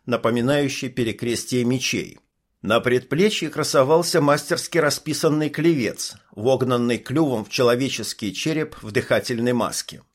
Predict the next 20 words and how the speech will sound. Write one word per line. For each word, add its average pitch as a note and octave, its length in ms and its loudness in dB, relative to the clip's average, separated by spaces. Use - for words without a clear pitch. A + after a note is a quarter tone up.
Поверженный D#3+ 840 2
внешник, C3 720 -2
не A2+ 180 0
иначе. A2+ 480 -2
Но G#2 260 0
особо A3 400 6
впечатляло F#3 800 2
иное. F#2+ 480 2
Почти - 460 0
во D#3+ 160 4
всю - 260 -2
грудь C#3 480 0
выбита E3 640 2
реалистичная C3+ 960 2
морда D3+ 560 2
ящероподобного D3 1160 0
элитника B2+ 560 -2
с - 80 -8
раскрытой B2 580 -2
пастью D#3+ 680 -4